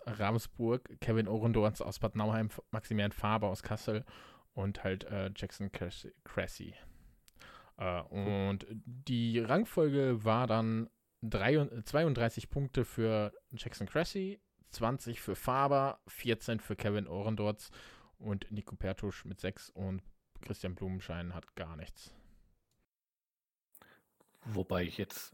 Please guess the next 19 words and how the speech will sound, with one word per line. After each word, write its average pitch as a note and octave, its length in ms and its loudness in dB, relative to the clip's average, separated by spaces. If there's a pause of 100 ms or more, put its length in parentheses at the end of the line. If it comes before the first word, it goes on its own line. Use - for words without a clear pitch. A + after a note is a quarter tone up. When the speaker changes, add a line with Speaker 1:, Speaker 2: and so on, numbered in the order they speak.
Speaker 2:
äh, - 100 -10 (520)
so G2+ 280 -2
als - 260 -6
völlig G#2 440 -2
Unbeteiligte G2+ 840 0 (520)
ganz G2 260 2
ehrlich G2+ 280 -4
die F#2+ 140 -6
Auswahl F#2+ 680 -2
ja A2 160 -2
schon G2+ 320 -6 (240)
nicht A2+ 240 0
so - 120 -8
ganz F#2+ 260 0
verstehe. G2+ 640 -4
Also A2 200 -2
da G2+ 120 -2
gibt's - 300 -8
ja G#2 220 2